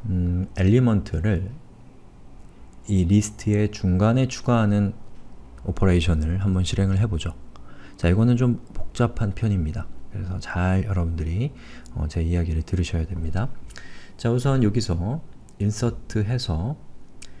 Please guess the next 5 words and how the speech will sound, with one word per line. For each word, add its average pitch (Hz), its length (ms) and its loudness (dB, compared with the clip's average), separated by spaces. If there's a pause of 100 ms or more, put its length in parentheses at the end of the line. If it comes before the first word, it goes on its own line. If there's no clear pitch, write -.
(220)
인서트 123 720 0
케이스라고 117 1400 0
돼 92 160 0
있는 87 180 0
것은, 80 480 -2